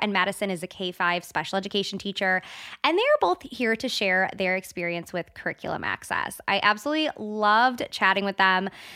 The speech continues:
Leah shares how their school developed a curriculum review team. And when they looked at the Autism Helper curriculum access, they loved it, which, you guys, it just makes my heart so happy. And they're using it district-wide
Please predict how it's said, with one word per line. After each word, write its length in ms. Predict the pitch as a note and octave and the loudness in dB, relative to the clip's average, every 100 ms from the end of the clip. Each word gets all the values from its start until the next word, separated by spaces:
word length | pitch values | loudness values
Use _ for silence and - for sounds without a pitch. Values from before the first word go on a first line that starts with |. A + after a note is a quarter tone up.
| - | -4
Leah 180 | A3 A3+ | 0 2
shares 320 | B3 A#3 A#3 | 2 2 2
how 100 | A3 | 2
their 120 | G#3 | 0
school 240 | G3 G3 G3 | -2 -4 -2
developed 320 | F#3 F3+ - | 0 -2 -2
a 140 | F3+ | -6
curriculum 600 | F3 - D4 - D4+ C#4+ | -6 -2 -4 0 0 2
review 260 | B3+ A3+ C4 | 2 0 -4
team. 440 | C4 C#4 C4 B3+ B3+ | -2 0 2 0 -2
And 100 | G3 | -4
when 120 | G3 | -4
they 80 | F#3+ | -4
looked 320 | F#3 G3 G3 | 0 -2 -2
at 100 | G#3 | -6
the 80 | G#3+ | -6
Autism 400 | - F3+ F#3 F#3 | -2 -2 -2 -10
Helper 300 | F3 - F3+ | -8 -6 -6
curriculum 400 | - F#3+ - F3 | -4 -6 -4 -4
access, 640 | - G3 - G#3+ G3+ G3+ - - | 4 2 4 6 6 6 2 -6
they 180 | F#3+ F#3 - | -2 -2 -4
loved 480 | G#3 C4+ C#4 C4 | 0 4 4 4
it, 220 | C#4 C4+ G#3 | 2 2 2
which, 200 | G3+ - | -4 -4
you 80 | |
guys, 500 | G3+ F#3 F#3 F#3 F#3 - | 0 2 2 -2 -4 -10
it 80 | - | -12
just 240 | F#3+ - | -12 -12
makes 260 | - A#3+ - | -10 -10 -2
my 180 | A3+ C4 | 0 4
heart 260 | C4+ C#4 | 4 2
so 200 | - C#4+ | 2 4
happy. 520 | C#4+ A3+ A3+ A3+ A3+ - - - - - | 6 4 4 0 0 -4 -16 -14 -6 0
And 160 | A#3 | 2
they're 160 | A#3 C4+ | 4 2
using 300 | C4+ B3+ C4 | 0 0 0
it 180 | B3+ A3 | 0 0
district-wide 540 | A#3 A3+ B3+ - A#3 | -2 -2 -8 -2 2